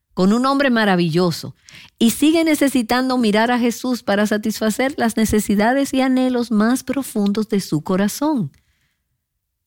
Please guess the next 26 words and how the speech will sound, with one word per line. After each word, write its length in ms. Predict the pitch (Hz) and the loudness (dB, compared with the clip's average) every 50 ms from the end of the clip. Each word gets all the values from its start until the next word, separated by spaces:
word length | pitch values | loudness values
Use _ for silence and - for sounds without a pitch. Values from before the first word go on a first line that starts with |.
| _ _ _ _ _ _ _ _ | _ _ _ _ _ _ _ _
Nuestro 340 | - 175 190 202 - - 190 | 2 2 2 2 2 0 -2
equipo 340 | 180 - 330 349 - 202 185 | 0 2 0 0 2 2 0
de 120 | 185 220 | 0 0
correos 480 | - - 208 175 170 175 180 160 151 160 | 0 -2 0 0 2 2 2 0 0 0
me 80 | 165 | -2
ha 60 | 175 175 | -2 -2
comentado 520 | - 233 233 208 196 - 196 202 196 190 | -2 -2 0 0 0 0 0 0 0 2
recientemente 800 | 180 165 156 - 180 185 196 - - 185 165 160 160 156 147 143 | 0 0 0 0 0 0 0 0 0 0 2 2 0 0 -2 -2
que 120 | 160 202 | 0 0
en 80 | 190 196 | 2 2
el 120 | 202 196 | 2 2
blog 320 | 180 185 247 320 349 302 240 | 2 4 2 2 2 0 0
de 80 | 226 | 0
Mujer 300 | 190 180 170 160 196 196 | 0 0 0 0 0 0
Verdadera 680 | 220 226 220 220 220 202 175 156 151 143 151 202 233 - _ | 0 -2 0 0 0 0 2 2 2 0 0 -4 -6 -6 _
estamos 400 | - 170 - - 165 180 202 - | -2 -2 0 0 0 0 0 -2
encontrando 580 | 247 240 - 269 254 233 240 185 180 175 170 170 | -4 -4 -2 -2 -2 0 0 0 0 2 2 2
muchas 440 | 170 175 190 285 339 - 339 320 - | 2 2 2 0 0 0 0 0 2
respuestas 640 | 269 240 - - - 202 208 208 - 233 226 - - | 0 -2 -2 -2 0 0 0 0 0 -2 -2 -2 -2
amargas 760 | - 170 156 151 156 170 190 202 180 156 143 143 160 165 - - - - - - - - - _ | 0 0 2 2 2 2 2 2 0 -2 -2 -2 -4 -6 -6 -14 -20 -20 -20 -20 -20 -20 -12 _
y 120 | - 214 220 | 2 4 4
airadas 560 | 226 226 214 262 339 381 339 208 135 - - | 4 4 4 2 2 2 0 -2 -4 -4 -6
de 180 | - - 160 170 | -6 -2 0 2
mujeres 440 | 170 165 - - 196 202 214 - - | 2 2 2 0 0 2 0 0 0
solteras 580 | - 202 180 170 - 196 202 208 220 220 - | 0 -2 -2 0 0 0 2 2 0 0 0
mayores 720 | 185 170 160 156 147 170 185 185 165 175 214 226 - - - | 0 0 0 0 0 0 0 0 0 -2 -4 -4 -8 -14 -20